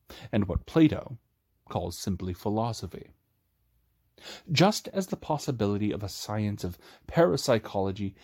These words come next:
hinges upon the question of the reality of parapsychological phenomena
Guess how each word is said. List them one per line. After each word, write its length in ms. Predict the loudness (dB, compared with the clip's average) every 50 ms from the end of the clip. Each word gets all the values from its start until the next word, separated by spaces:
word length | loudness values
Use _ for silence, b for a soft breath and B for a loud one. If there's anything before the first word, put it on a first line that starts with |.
| b b
hinges 460 | 6 8 8 8 8 6 2 0 0
upon 340 | -2 -4 -2 -2 -2 -2 -2
the 60 | -4
question 540 | -6 -6 -6 -6 -6 -8 -8 -6 -4 -4 -4
of 120 | -6 -6
the 80 | -8 -8
reality 600 | -4 -4 -2 0 0 0 0 0 -2 -2 -4 -4
of 220 | -4 -6 -8 -10 b b b b b -12
parapsychological 1040 | -6 -4 -2 -2 -2 -4 -4 -4 -4 -4 -4 -2 0 0 0 0 0 0 0 -2 -2
phenomena 680 | -2 -2 0 2 4 4 4 2 0 -2 -4 -6 -10